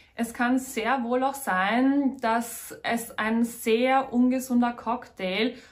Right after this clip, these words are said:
aus einer ganzen Reihe verschiedener ungesunden Verhaltensweisen war. Du kannst auf jeden Fall eine Mutter gehabt haben, die dir wirklich sehr viel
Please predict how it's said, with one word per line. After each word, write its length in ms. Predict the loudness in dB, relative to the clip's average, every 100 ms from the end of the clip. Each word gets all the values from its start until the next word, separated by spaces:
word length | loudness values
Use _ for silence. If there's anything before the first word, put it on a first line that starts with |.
| -6
aus 160 | -4 0
einer 220 | 0 0
ganzen 400 | 0 -2 0 0
Reihe 760 | 0 0 2 2 2 0 -2 -4
verschiedener 840 | -6 -6 0 2 4 4 2 4
ungesunden 960 | 4 4 0 0 2 2 2 2 -2
Verhaltensweisen 880 | -2 0 0 0 -4 0 -2 -2 -4
war. 320 | -4 -4 -6 -14 -20 -20 _ _ _ _ _ _ _
Du 100 | -2
kannst 340 | 0 0 0
auf 120 | -8 -6
jeden 320 | -2 0 0
Fall 240 | 0 0
eine 180 | 2 2
Mutter 260 | -2 -6 -6
gehabt 500 | -4 -4 -4 -6 -6
haben, 260 | -6 -4
die 80 | -4
dir 240 | -2 0
wirklich 360 | 0 -2 -4 -4
sehr 360 | -4 -2 0 0
viel 320 | 0 0